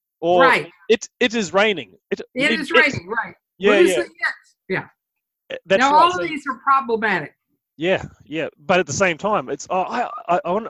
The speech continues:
Speaker 1: I, I love this statement I read years ago from Quine, which was,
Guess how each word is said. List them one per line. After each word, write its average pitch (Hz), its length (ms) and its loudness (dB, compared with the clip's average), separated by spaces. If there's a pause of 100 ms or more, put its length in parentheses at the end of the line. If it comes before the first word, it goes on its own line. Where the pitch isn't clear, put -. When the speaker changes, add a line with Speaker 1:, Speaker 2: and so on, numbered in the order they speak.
Speaker 1:
I, 175 100 -2 (140)
I 160 80 -4
love 208 240 0
this - 160 -6
statement 170 340 -4
I 147 40 -2
read 143 200 -6
years 147 140 -6
ago 139 160 -4
from 127 240 -16
Quine, 135 460 -6
which 139 200 -8
was, 135 280 -8